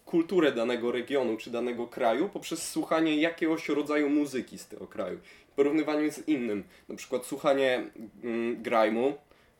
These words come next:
słuchanie amerykańskiego rapu, słuchanie niemieckiego rapu, porównywanie tego też z polskim, poró-, słuchanie hiszpańskiego rapu,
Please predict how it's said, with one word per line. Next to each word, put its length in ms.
słuchanie 520
amerykańskiego 840
rapu, 300
słuchanie 420
niemieckiego 720
rapu, 480
porównywanie 580
tego 220
też 160
z 100
polskim, 480
poró-, 280
słuchanie 480
hiszpańskiego 960
rapu, 400